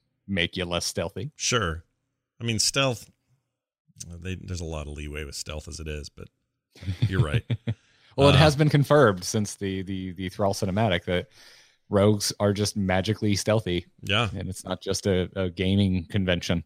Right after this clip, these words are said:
Speaker 2: Yep. And also, uh, uh, what's his name? Uh, Sourfang is pretty good at grabbing a head in the middle of nowhere and breaking it.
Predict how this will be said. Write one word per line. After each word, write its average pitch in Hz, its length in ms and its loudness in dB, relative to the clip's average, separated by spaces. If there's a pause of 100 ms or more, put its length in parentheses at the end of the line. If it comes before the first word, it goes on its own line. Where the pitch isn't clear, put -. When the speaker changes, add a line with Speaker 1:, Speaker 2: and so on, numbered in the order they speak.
(120)
Speaker 2:
Yep. 95 220 -4 (320)
And 90 100 -4
also, 98 400 0
uh, 90 360 2 (360)
uh, 80 360 -2 (240)
what's - 180 -8
his 87 120 -4
name? 82 500 -6 (360)
Uh, 80 200 -8
Sourfang 87 540 -4
is 78 120 -8
pretty 85 220 -10
good 87 200 -4
at - 80 -8
grabbing 82 360 -6
a 71 100 -12
head 92 320 -4
in 82 100 -6
the 80 80 -10
middle 85 240 -6
of 76 120 -8 (200)
nowhere 85 400 -6
and 78 200 -14 (120)
breaking 85 320 -10
it. - 120 -16